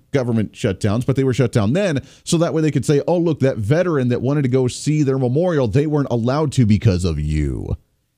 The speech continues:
And that's the argument they always try to use. So, uh, as the government is set to shut down potentially by tonight, unless they miraculously come out with some type of an agreement, then what will they shut down?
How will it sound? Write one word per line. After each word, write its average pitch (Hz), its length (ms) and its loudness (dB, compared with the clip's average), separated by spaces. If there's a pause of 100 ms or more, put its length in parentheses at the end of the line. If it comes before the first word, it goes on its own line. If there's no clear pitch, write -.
(180)
And 90 120 -2
that's 95 160 -2
the 104 120 0
argument 92 260 0
they 87 100 0
always 80 180 0
try 87 140 -2
to 85 80 -2
use. 92 240 0
So, 160 240 0 (300)
uh, 127 320 0
as 143 180 0
the 120 80 0
government 139 380 0
is 117 140 2
set 226 240 0
to - 40 -2
shut 165 220 0
down 156 220 0
potentially 147 400 0
by 123 180 0
tonight, 131 440 0
unless 131 280 0
they 123 320 0
miraculously 110 1040 0
come 123 220 2
out 117 120 -2
with 101 100 -4
some 117 180 0
type 107 260 0
of 92 100 -2
an 90 60 0
agreement, 120 540 0 (320)
then 127 520 0 (840)
what 110 300 2
will 151 120 2
they 139 120 2
shut 131 240 0
down? 104 380 0